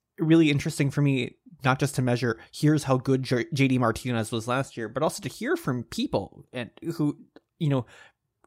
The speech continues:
are near him or him himself, you know, like, to say, like, "Here are the things that are making me better and more confident and, like,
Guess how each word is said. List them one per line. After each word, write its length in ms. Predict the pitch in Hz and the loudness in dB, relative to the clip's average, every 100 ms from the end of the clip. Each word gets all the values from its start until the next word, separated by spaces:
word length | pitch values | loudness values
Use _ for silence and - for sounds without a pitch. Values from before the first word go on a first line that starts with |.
| - | 0
are 100 | 135 | 2
near 320 | 127 151 175 | 2 4 4
him 260 | 151 170 165 | 4 2 2
or 180 | 123 110 | 0 0
him 320 | 151 147 135 | 0 0 -2
himself, 420 | 135 120 156 107 | -6 2 2 2
you 60 | 113 | -2
know, 80 | 113 | -2
like, 140 | 113 | -4
to 80 | 123 | -4
say, 160 | 127 110 | -2 -2
like, 220 | 101 - - - | -4 -16 -20 -18
"Here 260 | - 156 156 | 2 6 6
are 60 | |
the 100 | 143 | 4
things 300 | 143 165 139 | 2 2 2
that 100 | 123 | 2
are 60 | 123 | 0
making 260 | 123 123 135 | 0 0 0
me 120 | 123 | 2
better 280 | 127 127 117 | 2 2 0
and 100 | 113 | 0
more 140 | 107 | -4
confident 640 | 107 135 127 120 117 101 85 | -2 -2 -2 -2 -4 -4 -6
and, 160 | 98 | -8
like, 240 | 101 107 | -10 -12